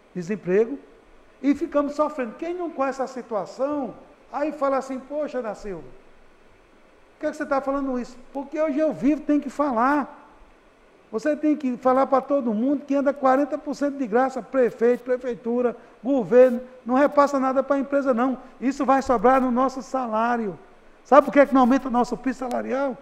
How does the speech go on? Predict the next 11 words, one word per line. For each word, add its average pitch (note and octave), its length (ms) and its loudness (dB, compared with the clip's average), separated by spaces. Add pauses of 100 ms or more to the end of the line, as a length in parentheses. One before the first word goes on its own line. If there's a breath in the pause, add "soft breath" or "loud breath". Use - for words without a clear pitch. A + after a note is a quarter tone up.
(920)
<clears throat> - 20 -
Não, A3+ 480 -6 (220)
perdão. F3+ 480 -4 (1120 soft breath)
O G3 80 0
nosso B3 360 4
piso G#3+ 440 4 (480)
não A3 240 0
aumenta A3 680 0 (340)
por D#4 100 -12
causa D#4+ 240 -6
disso. A#3 460 -8